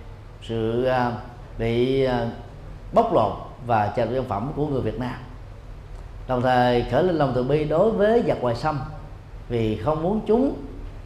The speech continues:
tiếp tục dấn thân vào con đường tội lỗi nữa. Phát tâm, à, tham chiến để, à, giành độc lập chủ quyền, chấp nhận cái nghiệp riêng để cho quãng đời đa số đó hưởng cái nghiệp chung hòa bình, thịnh vượng và phát triển.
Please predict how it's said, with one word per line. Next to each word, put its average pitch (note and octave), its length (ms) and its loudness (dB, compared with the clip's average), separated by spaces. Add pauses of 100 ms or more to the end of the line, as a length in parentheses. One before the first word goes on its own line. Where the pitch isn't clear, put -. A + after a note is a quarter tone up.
(160)
tiếp B3+ 220 4
tục A#2+ 140 4 (200)
dấn A3 220 4
thân E3 140 2
vào B2 140 0
con C3+ 140 2
đường A#2 220 2
tội A2 160 0
lỗi G#2 140 0
nữa. B2 300 -2 (1900)
Phát D#3+ 180 4
tâm, C3+ 360 4
à, B2+ 280 4 (360)
tham C#3 340 2
chiến G#3 240 0 (140)
để, A#2+ 420 2
à, C3 220 2 (140)
giành A#2 180 2
độc A2 100 0
lập G#2+ 140 -2
chủ E3 120 2
quyền, A#2 300 2 (840)
chấp G#3+ 200 4
nhận A#2+ 140 0
cái - 120 2
nghiệp B2+ 280 0
riêng F3+ 420 4 (480)
để A2+ 360 2
cho C3 360 4 (360)
quãng C3 220 2
đời A#2+ 100 0
đa B2 140 2
số E3+ 300 0
đó G3 80 0 (280)
hưởng C3 380 2
cái G3+ 100 0
nghiệp A#2 260 -2
chung C#3+ 180 0 (100)
hòa A2 160 0
bình, G#2 260 0 (340)
thịnh A2 180 0
vượng A2 240 0
và D3 80 -2
phát D3+ 80 -6
triển. A2 260 -4